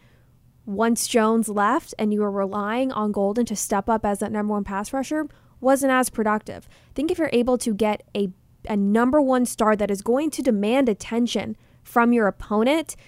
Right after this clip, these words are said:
you can get a little more. You can, you can work, get some magic out of, of the other players you've got opposite of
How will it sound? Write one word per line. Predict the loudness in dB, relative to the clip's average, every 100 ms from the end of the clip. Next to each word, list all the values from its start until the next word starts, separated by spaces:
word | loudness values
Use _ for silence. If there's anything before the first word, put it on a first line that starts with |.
| -20 -4
you | -2 0
can | 0
get | 2 2
a | 4
little | 4 6 6
more. | 6 6 4 4
You | 0
can, | -2 -2
you | 0 0
can | 2
work, | 2 0 0
get | -2
some | 0 0
magic | 2 0 -2 -8 -4
out | 0 2
of, | 0 -2 0
of | 0 2
the | 2
other | 2 -2
players | -2 -2 0 0
you've | -2 0
got | 0 0
opposite | -2 -4 -2 0
of | 2 0 -2